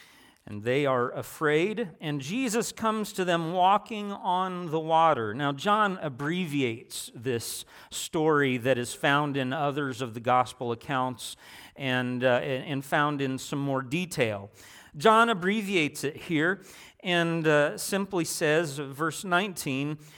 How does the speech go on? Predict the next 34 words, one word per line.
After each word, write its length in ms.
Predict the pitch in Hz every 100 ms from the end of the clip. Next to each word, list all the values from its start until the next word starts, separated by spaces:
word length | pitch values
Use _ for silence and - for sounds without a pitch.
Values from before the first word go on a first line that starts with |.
| -
"When 240 | 156 151 147
the 80 | 147
disciples 640 | 143 185 180 175 165 -
had 160 | 165 143
rowed 360 | 160 156 165
about 320 | 156 151 165
three 240 | - 180 165
or 100 | 147
four 260 | - 147
miles, 560 | 139 156 151 143 143 123
they 140 | 143 143
saw 260 | 151 139
Jesus 560 | 127 127 165 139 131 -
walking 400 | 151 143 147 135
on 260 | 147 131
the 60 | 123
sea 380 | - - 139 135
and 180 | 123 117
coming 400 | 156 151 131 135
near 200 | 139 127
the 100 | 120
boat, 500 | 117 131 113 117 -
and 180 | 123 117
they 160 | 117 127
were 160 | 120
frightened. 920 | 117 - 147 131 120 107 92 92 - _ _ _ _ _ _ _ _ _ _ 131
But 200 | 131 139
he 180 | 160
said 400 | 156 - 208 180 147
to 120 | 165
them, 560 | 120 107 107 127 117 113 _ _ _ _ _ _ _ -
'It 140 | 139
is 180 | 143 123
I, 500 | 139 120 101 110 120